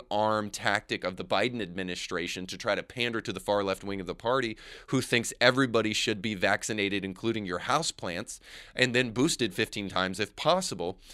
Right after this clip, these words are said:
rather than to actually protect kids. That's what we're really saying. That's what this is really about.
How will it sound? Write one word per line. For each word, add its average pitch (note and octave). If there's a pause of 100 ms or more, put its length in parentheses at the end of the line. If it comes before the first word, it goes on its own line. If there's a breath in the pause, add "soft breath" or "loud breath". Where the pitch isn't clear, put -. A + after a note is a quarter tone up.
(440 loud breath)
rather D3+
than C3
to G2+
actually G2+
protect -
kids. A2
That's C#3
what F3
we're C#3
really F#2+
saying. C#2+ (600)
That's B2+
what D#3
this A#2+
is F#2
really D2+
about. C2